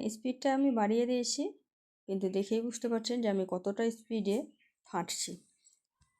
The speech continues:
ব্যাটারটা যত ভালো ফাটবেন, বোঁদেগুলো কিন্তু ততটাই সুন্দর হবে। তো এই যে ব্যাটারটা আমি অল্প অল্প করে জল দিয়ে, জল দিয়ে একদম রেডি করে নেব।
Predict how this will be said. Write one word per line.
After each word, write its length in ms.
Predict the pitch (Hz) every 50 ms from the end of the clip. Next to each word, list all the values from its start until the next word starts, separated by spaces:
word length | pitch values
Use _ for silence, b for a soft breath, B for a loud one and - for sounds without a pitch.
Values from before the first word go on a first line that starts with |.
| _ _ _ _ _ _ -
ব্যাটারটা 400 | 185 185 185 - 196 202 - 196
যত 200 | 185 190 190 190 202 202
ভালো 140 | 220 214 214 220
ফাটবেন, 440 | 220 247 233 233 226 214 214 226 277 285 - - _ - 190 175
বোঁদেগুলো 480 | 196 185 185 185 190 180 190 196 190 190
কিন্তু 280 | 196 - 196 196 - 190 214 277 294 - -
ততটাই 420 | - 175 180 180 180 185 185 202
সুন্দর 400 | 208 - - 220 226 226 226 220 226 240
হবে। 180 | 226 220 240 269 - - - _ b b b b b b b _ _ _ _ _ _ _ _ _ _
তো 20 | - 185
এই 80 | 190
যে 140 | 190 208 254 311 - - _ _ - -
ব্যাটারটা 460 | - 185 190 190 202 202 202 - - 214 214
আমি 200 | 208 202 214 285 403 - -
অল্প 240 | - 196 220 233 -
অল্প 200 | 277 277 277 277 277 269 -
করে 160 | 269 254 262 233 214
জল 160 | 208 202 202 208
দিয়ে, 160 | 208 220 220 220 208 208
জল 160 | 196 196 196 196
দিয়ে 220 | 196 202 190 196 247 330 - - _ _ _ _ _ _ _ _ _ _ _ _ _ _ _ _ _ _ _ -
একদম 260 | 190 190 185 190 196 196 196
রেডি 200 | 196 190 190 202
করে 220 | 202 208 208 208 208
নেব। 180 | 208 208 208